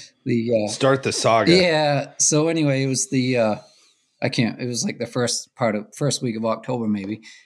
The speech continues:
Speaker 1: And I had four hunters, and we had, you know, three all tagged out, and it's Friday, the last day of the hunt. And we had this one guy left.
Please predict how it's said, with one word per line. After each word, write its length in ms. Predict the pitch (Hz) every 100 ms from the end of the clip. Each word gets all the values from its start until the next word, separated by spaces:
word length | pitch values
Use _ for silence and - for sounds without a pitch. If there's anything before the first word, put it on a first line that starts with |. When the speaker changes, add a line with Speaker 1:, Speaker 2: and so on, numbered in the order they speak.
| _
Speaker 1:
And 120 | 139 123
I 60 |
had 320 | 123 131 - -
four 200 | 143 135
hunters, 360 | 117 113 113
and 160 | 113 107
we 100 | 104
had, 340 | 117 117 104 - _ -
you 80 | 107
know, 160 | 107
three 260 | - 151 147
all 160 | 127
tagged 340 | 120 120 110 104
out, 260 | 98 - - -
and 160 | 113
it's 160 | 104 -
Friday, 380 | - 123 98 98
the 60 | 101
last 300 | 104 101 -
day 140 | 110
of 60 | 104
the 60 |
hunt. 320 | 101 95 98 - _
And 140 | 107 107
we 80 | 110
had 200 | 107 110 _ -
this 200 | 127 131
one 200 | 123 117
guy 220 | 147 151
left. 320 | 98 95 -